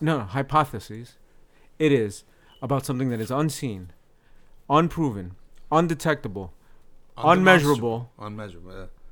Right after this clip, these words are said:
Speaker 1: and w-, conne-, and all of those things will never happen because necessarily it is outside of the known universe,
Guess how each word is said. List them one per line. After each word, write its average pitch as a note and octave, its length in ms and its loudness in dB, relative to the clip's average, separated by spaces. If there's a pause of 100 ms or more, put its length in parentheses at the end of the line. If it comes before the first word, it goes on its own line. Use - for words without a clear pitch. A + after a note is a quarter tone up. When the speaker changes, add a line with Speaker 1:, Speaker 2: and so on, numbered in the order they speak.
(220)
Speaker 1:
and C#3+ 360 -2 (260)
w-, C#3 240 -12
conne-, D#3+ 360 2 (100)
and F#3+ 280 2 (200)
all G3 160 8
of F3 60 4
those E3 140 4
things D3 220 -2
will C#3 220 0
never F3 260 4
happen B2+ 380 -4 (140)
because C3+ 360 -2 (220)
necessarily C#3 960 0
it C#3+ 100 0
is C3 160 -2 (100)
outside D3 840 -2
of C3 480 -4
the B2 100 -4
known A2+ 280 -4
universe, A2 520 -4